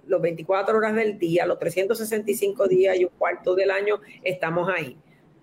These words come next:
Eh, somos un grupo de cinco oncólogos ahora mismo trabajando en el hospital,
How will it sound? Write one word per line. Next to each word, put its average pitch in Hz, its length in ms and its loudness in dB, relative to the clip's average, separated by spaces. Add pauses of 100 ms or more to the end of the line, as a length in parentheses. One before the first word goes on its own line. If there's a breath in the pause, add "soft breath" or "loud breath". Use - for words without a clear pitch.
Eh, 165 380 2
somos 175 260 0
un 185 120 2
grupo 185 300 4
de 170 260 4
cinco 175 280 -4
oncólogos 220 640 2
ahora 190 200 0
mismo 226 280 0
trabajando 170 580 2
en 175 120 0
el 170 120 2
hospital, 202 720 -2